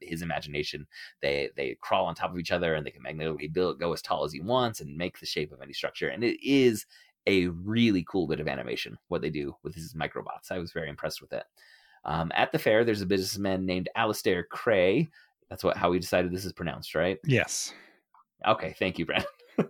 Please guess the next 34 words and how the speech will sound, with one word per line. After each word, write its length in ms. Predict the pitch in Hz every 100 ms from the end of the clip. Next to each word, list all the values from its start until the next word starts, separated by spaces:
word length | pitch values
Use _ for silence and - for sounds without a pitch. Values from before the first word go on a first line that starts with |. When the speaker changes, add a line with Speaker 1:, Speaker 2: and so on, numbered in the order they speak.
| _ _ -
Speaker 1:
<laughs> 540 | - 156 160 - -
At 160 | 147 151
the 60 |
fair, 280 | 147 127 117
there's 220 | 117 113
a 40 | 113
businessman 520 | 110 110 104 104 98
named 200 | 95 -
Alistair 400 | 104 104 - 92
Cray 560 | - - 98 80 85 - _ -
who 240 | 107 104
tries 480 | 98 - 139 135 135
to 100 | 120
buy 380 | 107 98 95 92
Hero's 440 | 92 98 90 90
microbots. 760 | 92 85 - 82 71 - - - _
But 160 | - -
after 220 | - 95
Professor 460 | - 104 101 92 - -
Callahan 560 | 160 151 151 131 120 - - -
warns 400 | 123 170 185 160
Hero 260 | 135 123 117
about 220 | 101 87
going 200 | 104 107
into 140 | 95
business 400 | 90 92 87 82
with 200 | 82 -
Cray, 400 | - - 123 113
Hero 320 | 117 110 101 80
refuses 640 | 76 - 123 120 101 -
to 80 | -
sell 280 | - 82 95
his 140 | 85
invention 640 | 82 82 104 123 113 110